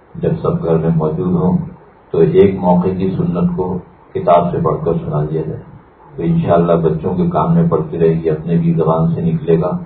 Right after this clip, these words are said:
جب زبان سے نکلے گا تو عمل کی بھی توفیق انشاءاللہ ہو ہی جائے گی۔ تو تھوڑا تھوڑا کر کے ایک ایک موقع کی سنت اگر روزانہ بیان کر لی جائے،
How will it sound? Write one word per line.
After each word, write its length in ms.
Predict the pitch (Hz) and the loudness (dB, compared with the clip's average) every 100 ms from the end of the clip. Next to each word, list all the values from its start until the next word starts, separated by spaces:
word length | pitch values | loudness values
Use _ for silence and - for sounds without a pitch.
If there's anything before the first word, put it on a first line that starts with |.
| - - - | -12 -20 -8
جب 120 | 92 | -4
زبان 440 | 90 95 92 92 90 | 2 4 4 4 2
سے 60 | |
نکلے 360 | 95 92 90 92 | 2 0 2 4
گا 140 | 92 | 4
تو 100 | 90 | 2
عمل 240 | 82 82 82 | 2 2 2
کی 120 | - | 0
بھی 180 | 87 85 | -4 -2
توفیق 360 | 82 82 - - - - - - | -2 -2 -4 -8 -12 -20 -20 -16
انشاءاللہ 440 | 85 82 76 82 80 | -10 -6 -4 -2 -2
ہو 240 | 78 80 | -2 -2
ہی 140 | 80 85 | -2 -2
جائے 200 | 76 73 | -2 -4
گی۔ 180 | - - - - - - - - - - - | -4 -12 -16 -20 -20 -20 -20 -20 -20 -20 -12
تو 140 | - 87 | -4 -2
تھوڑا 320 | 80 90 90 | 2 2 2
تھوڑا 260 | - 87 82 | 2 0 0
کر 220 | 80 78 | -2 -4
کے 120 | 80 | -4
ایک 300 | 82 80 85 | -4 -4 -4
ایک 100 | 82 - | -6 -2
موقع 240 | 80 82 | -2 0
کی 160 | 85 85 - | -2 -4 -8
سنت 300 | 78 82 80 - - - - | -8 -4 -6 -8 -18 -20 -4
اگر 240 | 85 85 82 | -2 2 2
روزانہ 400 | 80 80 82 82 | 2 2 4 4
بیان 400 | 82 82 85 85 | 4 4 4 4
کر 100 | 85 | 0
لی 160 | 82 | -2
جائے، 180 | 82 - | -2 -4